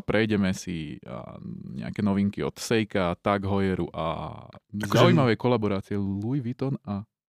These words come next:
Speaker 1: Akrivie, takého
Speaker 2: Akrivie, tak.
Speaker 1: mikrobrandu.
Speaker 2: Ako všetko sú také dosť zaujímavé kolaborky.
Speaker 1: Hej, hej, hej, hej, hej. Ten teraz sme podľa mňa vybrali akože taký juicy content.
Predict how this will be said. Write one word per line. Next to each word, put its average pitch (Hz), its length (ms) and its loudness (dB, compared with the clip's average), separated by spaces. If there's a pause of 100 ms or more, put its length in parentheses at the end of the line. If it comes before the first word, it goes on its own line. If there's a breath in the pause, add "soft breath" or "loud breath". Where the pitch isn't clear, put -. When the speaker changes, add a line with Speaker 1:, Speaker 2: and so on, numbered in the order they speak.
(280)
Speaker 1:
Akrivie, 107 560 -8 (160)
takého 113 320 -2
Speaker 2:
Akrivie, 95 160 -2
tak. 107 80 0
Speaker 1:
mikrobrandu. 95 640 -2 (640 soft breath)
Speaker 2:
Ako 110 160 -4
všetko 190 240 0
sú - 80 -2
také 139 160 0
dosť 113 320 2
zaujímavé 98 480 0
kolaborky. 101 480 -8
Speaker 1:
Hej, 113 200 2
hej, 101 200 0
hej, 98 240 -2
hej, 98 140 -4 (100)
hej. 101 80 -2
Ten 190 160 0
teraz 135 400 -2
sme 117 160 0
podľa 117 320 0
mňa 107 80 2
vybrali 110 480 0
akože 104 200 -8
taký - 280 -10
juicy 135 320 2
content. 104 480 -2